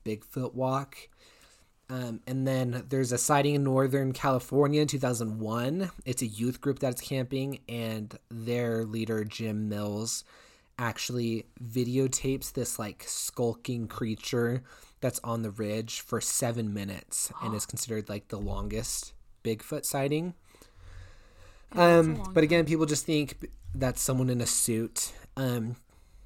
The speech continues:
Speaker 1: the third one was a Yeti, but that's different. We talked about that, so I didn't care enough. Four, there's this film called the Independence Day film, and it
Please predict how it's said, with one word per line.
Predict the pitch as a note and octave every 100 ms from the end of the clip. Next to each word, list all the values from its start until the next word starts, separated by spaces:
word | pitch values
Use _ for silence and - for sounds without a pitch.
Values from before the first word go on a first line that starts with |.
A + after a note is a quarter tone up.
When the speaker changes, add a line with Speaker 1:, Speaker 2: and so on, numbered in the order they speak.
| - - - _
Speaker 1:
the | C#3+ C3
third | - D#3 D#3
one | E3+
was | E3 C3
a | A2+
Yeti, | A#2 A#2 A#2 A#2+
but | A#2+ A2+
that's | A2 A2 -
different. | A#2+ A2 A2 A2
We | G#2
talked | A2 G2+
about | G#2+ G2+
that, | G#2+ G2+
so | -
I | A2
didn't | G#2 -
care | - G#2
enough. | G2+ G2+ A2+ - -
Four, | - - C3 C3 C#3+ F3 E3+ - - - - _ - - - - _ _ -
there's | B2 C3+ C3+ C3
this | C3+ B2 - - - _ - -
film | C3+ C3+ C3+
called | - B2+
the | B2+ B2
Independence | A#2+ A2+ - A2 A2+ -
Day | C3
film, | B2 C3 C3 C#3 D3+ - - - - - _
and | C#3+ C#3
it | B2 - - -